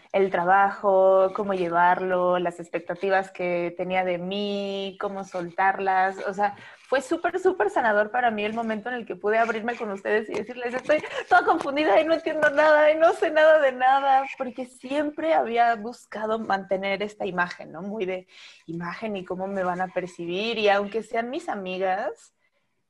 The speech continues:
eh, obvio no era consciente y en ese momento me di cuenta, dije, "Guau, o sea, aunque sean mis amigas y aunque sean muy cercanas, sí hay una parte de mí que, que quiere que me vean de cierta forma, como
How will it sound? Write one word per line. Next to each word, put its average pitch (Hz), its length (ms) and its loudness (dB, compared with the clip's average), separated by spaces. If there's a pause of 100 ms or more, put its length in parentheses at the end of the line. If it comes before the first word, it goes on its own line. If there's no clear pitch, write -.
(160)
eh, 214 380 -6
obvio 311 220 0
no 349 100 -4
era 330 180 -2
consciente 202 680 -4
y 180 100 0
en 196 100 -2
ese 226 200 -4
momento 220 320 -6
me 233 140 -10
di 196 100 -6
cuenta, 254 260 -8
dije, 214 220 -4
"Guau, 269 220 0
o 214 80 -2
sea, 208 120 -2
aunque 196 240 -6
sean 254 200 -6
mis 320 240 -10
amigas 226 340 -8
y - 20 -12
aunque 196 200 -10
sean 233 160 -8
muy 277 140 -12
cercanas, 202 560 -8 (300)
sí 277 100 2
hay 269 60 4
una 269 160 -2
parte 233 240 -2
de 220 80 -2
mí 214 140 -8
que, 214 220 -6
que 175 220 -6
quiere 208 300 0
que 202 120 -10
me 175 220 -4
vean 196 600 0
de 170 240 -4
cierta 185 480 -2
forma, 175 480 -6
como 165 280 -10